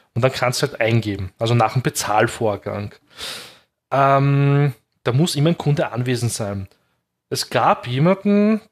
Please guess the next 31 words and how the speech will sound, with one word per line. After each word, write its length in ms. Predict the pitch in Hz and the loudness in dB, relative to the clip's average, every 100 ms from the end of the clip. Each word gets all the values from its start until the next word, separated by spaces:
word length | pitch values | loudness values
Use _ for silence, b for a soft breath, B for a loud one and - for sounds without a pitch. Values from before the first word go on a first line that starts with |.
| _ _ | _ _
der 320 | 135 135 131 123 | 0 2 2 0
hat 260 | 131 - | 0 -2
sich 260 | - - - | -8 -8 -6
ziemlich 320 | 165 170 160 | 0 0 0
viele 260 | - 143 185 | -2 0 0
davon 340 | 190 - 180 | 0 0 0
geschnappt, 720 | 185 - - 139 160 - - | 0 -2 -2 0 -2 -4 -6
weil 140 | 139 131 | 0 2
er 40 | |
einen 80 | 127 - | 0 0
Anruf 260 | 147 160 | -2 -2
bekommen 520 | - - 160 165 165 | -6 -6 0 0 2
hat 340 | 165 135 - - b b b b b | 0 -4 -8 -16 b b b b b
aus 180 | 120 - | -4 0
unserer 240 | 139 127 | 2 0
Zentrale. 480 | 123 127 117 113 131 | 0 -2 0 0 2
"Ja, 220 | 135 131 | 2 2
Sie 160 | 185 156 | 2 0
müssen 280 | 147 180 208 | 0 0 0
das 120 | 170 | 0
jetzt 160 | 180 - | -4 -4
bitte 220 | 170 151 | -6 0
unbedingt 340 | 151 170 170 | 0 0 -2
aktivieren, 640 | 143 - - 120 127 202 160 | -4 -6 -6 -6 0 0 0
weil 100 | 139 | -2
die 140 | 135 | -6
fallen 480 | - - 135 208 220 - | -8 0 2 2 0 -2
aus 240 | 143 - - | -2 -2 -2
eurem 280 | 147 180 160 | 0 2 0
Sortiment 800 | - 151 - 139 151 247 - | 0 -4 -4 -2 0 0 -2
raus 420 | 117 107 196 - | -2 0 -2 -4